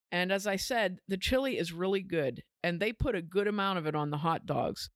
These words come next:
I like that too. So stop at Lindy's and give 'em a try if you haven't been there yet.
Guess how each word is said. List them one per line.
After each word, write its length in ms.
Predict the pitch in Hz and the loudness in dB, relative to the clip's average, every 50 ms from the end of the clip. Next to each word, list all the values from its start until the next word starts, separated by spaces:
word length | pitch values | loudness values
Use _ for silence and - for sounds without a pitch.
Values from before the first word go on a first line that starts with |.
| _ _ _ _ _ _ _ _ | _ _ _ _ _ _ _ _
I 120 | - 180 196 | 0 0 2
like 260 | 208 190 180 - _ | 2 0 -2 -2 _
that 280 | 185 160 135 - - | -2 -2 -2 -2 -4
too. 280 | - - 175 143 123 123 | -4 -2 0 0 0 0
So 440 | 135 - - 139 139 135 123 151 - - _ _ | -2 -2 -2 0 2 2 0 0 -2 -10 _ _
stop 420 | - - - - 226 226 254 - - | -12 -12 -6 -2 0 0 2 2 0
at 140 | 269 - 214 | -4 -2 0
Lindy's 420 | 226 226 226 226 240 254 247 208 | -2 0 0 0 -2 -2 -2 0
and 160 | 202 185 170 | -2 0 0
give 140 | 202 208 202 | 0 0 2
'em 140 | 220 214 196 | 2 0 0
a 40 | 180 | -2
try 360 | - - 220 202 214 226 240 | -4 -4 -2 0 2 2 2
if 180 | 220 185 - | 0 -2 -2
you 80 | 190 170 | -4 -2
haven't 320 | 147 202 214 214 208 - | 0 0 0 0 -2 -2
been 180 | 214 208 208 202 | -2 -2 0 0
there 140 | 196 190 190 | 0 0 2
yet. 280 | 190 190 190 233 - | 2 4 2 2 0